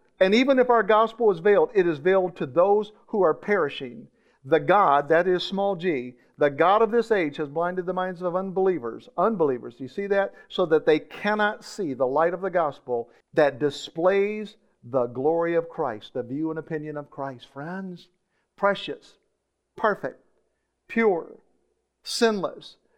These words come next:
dying for you and me so that he could give us what he has. He didn't give us anything that he doesn't already have. And so it says, "This gospel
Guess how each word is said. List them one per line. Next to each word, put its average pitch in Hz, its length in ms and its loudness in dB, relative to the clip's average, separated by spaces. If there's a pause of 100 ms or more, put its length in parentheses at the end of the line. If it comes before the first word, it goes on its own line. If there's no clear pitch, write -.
(100)
dying 185 460 2
for 165 180 -4
you 180 400 -4
and 170 180 -6
me 156 440 -6 (160)
so 190 160 0
that 180 160 4
he 202 80 0
could 165 260 -2
give 185 180 2
us 190 220 2
what 196 160 4
he 180 200 -6
has. 165 640 -2 (340)
He 214 100 2
didn't 226 220 2
give 233 160 4
us 214 140 2
anything 190 280 0
that 180 120 2
he 190 100 -2
doesn't 190 200 0
already 185 280 2
have. 180 420 0 (120)
And 214 120 2
so 226 180 4
it 202 60 4
says, 220 320 2 (180)
"This 208 180 2
gospel 190 840 -2